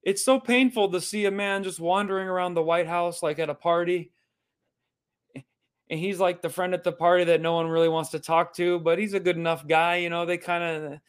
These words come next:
they used him to get to the party, but now they, "Hey, what's up?" And Obama's like, "Hey there, my man, give me one of those, hey." And to see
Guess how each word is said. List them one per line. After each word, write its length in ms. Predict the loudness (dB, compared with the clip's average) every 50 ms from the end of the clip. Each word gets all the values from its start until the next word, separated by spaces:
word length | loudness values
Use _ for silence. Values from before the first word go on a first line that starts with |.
| _ _ 0
they 80 | 0
used 300 | 2 2 2 0 0 0
him 240 | -2 -4 -4 -4 -4
to 100 | -4 0
get 220 | 0 0 0 0
to 80 | -2 -6
the 80 | -8 -6
party, 420 | -2 0 2 2 2 2 0 -2
but 240 | -2 -2 -4 -4 -2
now 200 | -2 -2 0 2
they, 200 | 4 4 4 2 -2 -10 -2 4
"Hey, 140 | 6 8 8
what's 240 | 10 8 8 8 8
up?" 260 | 8 8 8 6 2 -6 -14 -4 2
And 140 | 4 4
Obama's 380 | 6 8 8 8 8 8 6 6
like, 160 | 6 6 8 10
"Hey 140 | 10 10
there, 180 | 10 10 8 8
my 100 | 6 4
man, 320 | 4 4 4 2 2 0
give 140 | 0 0 0
me 100 | 2 4
one 160 | 4 6 6
of 60 | 10 12
those, 340 | 12 12 12 10 6 4
hey." 240 | 6 10 10 10 10 8 2 _ _ _ _ _ _ _ _ _ _ _ -8 -8
And 120 | -6 -6
to 80 | -8 -8
see 380 | -8 -6 -4 -4 -6 -6 -8